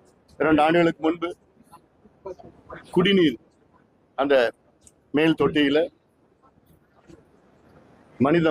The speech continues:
மலம் கலந்த அந்த சம்பவத்தை, உங்களுக்கு தெரியும், அந்த சம்பவம் தெரியும். அதன் பிறகு தமிழக அரசு, நாங்கள் ஏதோ கேஸை போட்டு ஆய்வு நடத்துறோம், காவல்துறை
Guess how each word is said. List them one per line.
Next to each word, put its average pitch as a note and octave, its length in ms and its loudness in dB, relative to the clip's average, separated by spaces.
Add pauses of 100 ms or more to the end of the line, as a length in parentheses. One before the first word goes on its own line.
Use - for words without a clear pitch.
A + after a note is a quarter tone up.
மலம் C3+ 280 0 (280)
கலந்த C#3 320 2 (400)
அந்த C3 120 -4 (100)
சம்பவத்தை, D3 440 0 (1160)
உங்களுக்கு C#3+ 320 2
தெரியும், C#3+ 260 2
அந்த A#2+ 140 -4
சம்பவம் B2+ 280 0
தெரியும். A#2 280 -8 (200)
அதன் D3 220 0
பிறகு D#3+ 300 2 (540)
தமிழக E3 340 2
அரசு, D3 260 0 (380)
நாங்கள் C3+ 400 -2
ஏதோ C3+ 160 -2 (600)
கேஸை D3 300 0
போட்டு C#3 220 0
ஆய்வு C#3+ 240 2
நடத்துறோம், C3 480 -4
காவல்துறை C#3 420 0